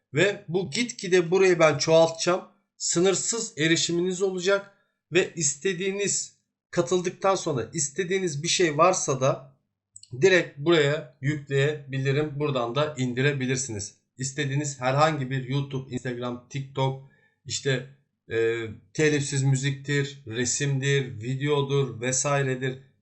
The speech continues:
Ne istiyorsanız isteyebilirsiniz. Intro, banner, ayrıyetten işte aklınıza ne geliyorsa yazın. Direkt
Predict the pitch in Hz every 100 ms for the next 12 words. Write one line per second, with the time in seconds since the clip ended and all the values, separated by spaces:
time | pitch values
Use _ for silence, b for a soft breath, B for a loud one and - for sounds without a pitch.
0 | _ 135 190 180 - 151 139 131 127 143
1 | - - _ _ 127 - 147 139 143 151
2 | - 147 143 - - _ _ - 151 147
3 | - 139 131 - 139 151 143 143 - -
4 | _ _ _ _ _ _ _ 123 143 143
5 | 151 139 - 139 135 - - _ - -
6 | 147 139 147 - 165 151 165 165 160 151
7 | 139 - 127 123 - _ _ - 175 180
8 | 151 165 - _ _ _ _ 190 185 160
9 | -